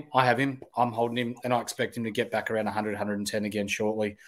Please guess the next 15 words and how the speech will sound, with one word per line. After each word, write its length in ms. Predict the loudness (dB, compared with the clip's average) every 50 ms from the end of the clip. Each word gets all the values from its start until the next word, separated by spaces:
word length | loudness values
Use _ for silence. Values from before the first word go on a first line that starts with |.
| -20 -20 -20 -20 -20 _ _ _ _ _ 6
In 80 | 8
regards 360 | 10 12 12 12 12 12 12 8
to 140 | 6 8
other 180 | 10 10 10 10
Hawthorn 480 | 6 6 6 6 6 4 4 0 -2 -2
players, 420 | 0 2 2 4 4 4 4 4 2
I'm 140 | 0 2 2
not 180 | 0 0 0 -4
really 340 | -4 -2 0 0 0 0 -2
looking 360 | -2 -4 -4 -4 -4 -4 -4
at 120 | -4 -6 -8 _ _ _ _ _ _ _ _ _ _ 0
anyone 320 | 2 2 4 4 4 4
else 220 | 4 4 2 2 2
to 120 | -4 -4
bring 300 | -2 0 0 0 0 -4